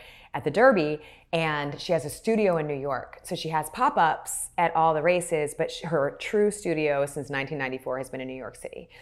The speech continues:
So I went into the city last week and I went into her shop and I had, we made an appointment,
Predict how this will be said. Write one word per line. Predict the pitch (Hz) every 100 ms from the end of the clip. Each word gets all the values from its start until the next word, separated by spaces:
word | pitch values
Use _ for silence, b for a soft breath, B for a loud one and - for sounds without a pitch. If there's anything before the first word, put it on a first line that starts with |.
| B B -
So | - -
I | 151
went | 165 156 147 147 - _
into | 143 143 - 151 147
the | 147
city | 151 139 135 139
last | 143 127 143 -
week | 143 139 - -
and | 160 147 135 131 131 - b b b -
I | 139 135 127 127
went | 127 135 135
into | 143
her | 143 147
shop | 165 202 - -
and | - 139 135
I | 135
had, | 139 -
we | 135 135
made | 135
an | 131
appointment, | 135 139 135 175 220